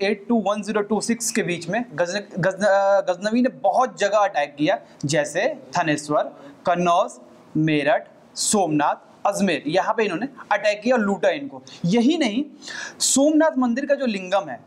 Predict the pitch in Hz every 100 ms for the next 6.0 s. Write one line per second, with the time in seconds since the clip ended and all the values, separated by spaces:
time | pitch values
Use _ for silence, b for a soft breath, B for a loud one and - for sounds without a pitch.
0 | - 143 214 208 190 190 208 220 214 185
1 | 185 220 226 214 190 165 156 156 165 208
2 | 208 190 175 165 156 151 185 208 - -
3 | - - - - - 196 196 151 - B
4 | B - 170 156 208 254 233 185 170 151
5 | 185 - - - 262 226 196 143 180